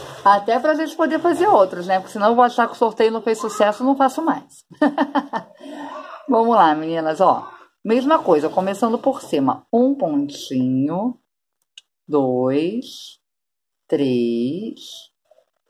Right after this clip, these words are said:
quatro. Ó. O quinto pontinho vou soltar aqui, vamos pegar tudo, a fichinha de cima, ó.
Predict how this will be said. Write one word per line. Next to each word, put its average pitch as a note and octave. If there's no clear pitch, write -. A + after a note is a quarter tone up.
quatro. C#3+
Ó. -
O F#3
quinto F#3+
pontinho F#3
vou E3
soltar E3
aqui, A3+
vamos A3+
pegar A3
tudo, C#3
a C3+
fichinha D#3+
de F#3
cima, D3+
ó. -